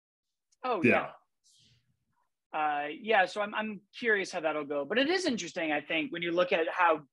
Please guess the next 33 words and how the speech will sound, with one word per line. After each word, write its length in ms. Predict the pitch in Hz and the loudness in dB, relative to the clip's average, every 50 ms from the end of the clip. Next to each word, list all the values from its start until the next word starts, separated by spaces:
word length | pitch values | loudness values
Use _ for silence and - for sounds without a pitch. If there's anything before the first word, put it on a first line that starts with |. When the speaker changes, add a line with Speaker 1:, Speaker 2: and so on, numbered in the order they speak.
| _ _ | _ _
Speaker 1:
John 320 | - 185 170 160 160 156 | 2 4 4 4 4 2
Hughes 640 | - 170 165 156 156 151 147 143 135 - - - - _ _ _ _ _ _ _ _ _ | 0 0 2 2 2 2 0 -2 -6 -8 -10 -12 -14 _ _ _ _ _ _ _ _ _
is 200 | - 202 196 - | 4 4 4 2
connecting 840 | - - 220 196 175 175 170 - 180 170 165 160 156 156 - - - _ - - - - - | 0 -2 0 2 4 2 2 0 -2 -2 -2 -2 -4 -6 -6 -8 -12 _ -18 -18 -18 -2 4
almost 380 | - 349 381 392 403 403 311 254 | 6 8 8 8 8 6 6 6
not 180 | 240 240 233 240 | 6 6 8 8
even 200 | 254 226 233 208 | 6 6 6 6
to 60 | 190 | 6
this 240 | 147 165 185 185 - | 6 2 2 2 2
episode, 680 | - 147 - - 190 - - 208 208 202 208 208 185 151 | 0 0 0 0 -2 2 4 6 8 8 8 8 8 6
but, 140 | 190 190 | 4 6
like, 220 | 185 180 170 160 143 - - - _ _ _ _ _ _ - | 8 6 6 6 4 0 -8 -18 _ _ _ _ _ _ 6
a 100 | 214 220 | 6 6
lot 580 | 208 180 165 156 147 151 170 185 202 202 202 | 6 4 2 2 4 6 8 8 8 6 6
of 120 | 180 160 147 | 4 0 -4
stuff 240 | - - 180 160 - - | -6 -4 -4 -4 -4 -6
in 100 | 165 160 | -8 -8
the 120 | 160 160 | -4 -4
M 140 | 156 151 147 | -4 -4 -2
C 220 | 135 - - 170 | -2 -2 -2 0
U. 220 | 160 156 147 147 147 | 0 0 0 0 0
Like, 180 | 151 156 - | 0 0 2
I 80 | 185 190 | 0 0
know 100 | 208 214 | 0 0
Spider-Man 560 | 202 - - - 196 196 196 208 202 196 185 | -2 -4 0 2 2 2 2 0 -2 -2 -2
Homecoming 540 | 180 185 185 185 175 - 190 175 170 170 165 | -2 -4 -4 -6 -4 -4 -2 -2 -2 -2 -2
was 120 | 160 143 | 0 2
also 300 | 156 156 156 156 - 175 | 4 4 4 4 0 -4
supposed 400 | 147 - - 165 - 170 156 - | -6 -6 -8 -4 -4 -4 -4 -4
to 80 | - 170 | -6 -4
be 200 | 156 160 160 160 | 0 2 2 4
the, 100 | 156 160 | 4 6
like, 240 | 156 156 151 160 | 6 6 4 4